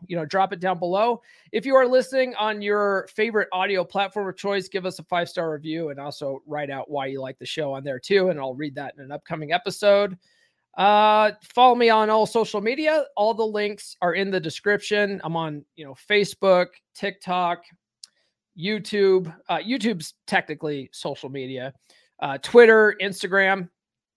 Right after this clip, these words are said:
Get on the Patreon if you want some coaching, right? Like, if you want some, uh,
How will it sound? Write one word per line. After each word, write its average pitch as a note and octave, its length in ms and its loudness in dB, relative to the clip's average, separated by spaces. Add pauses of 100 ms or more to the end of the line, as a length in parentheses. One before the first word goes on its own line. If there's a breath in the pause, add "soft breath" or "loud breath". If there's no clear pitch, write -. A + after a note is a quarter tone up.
(880)
Get C4+ 200 -2
on C4+ 160 2
the A#3+ 80 2
Patreon C4+ 840 2
if B3 160 0
you D4+ 100 0
want F4+ 220 0
some C4+ 180 -4
coaching, F3 580 2
right? C3+ 320 -6
Like, E3 140 -6
if - 60 -16
you G#3+ 100 -6
want A#3 260 0
some, F3+ 380 -2
uh, C#3 340 -6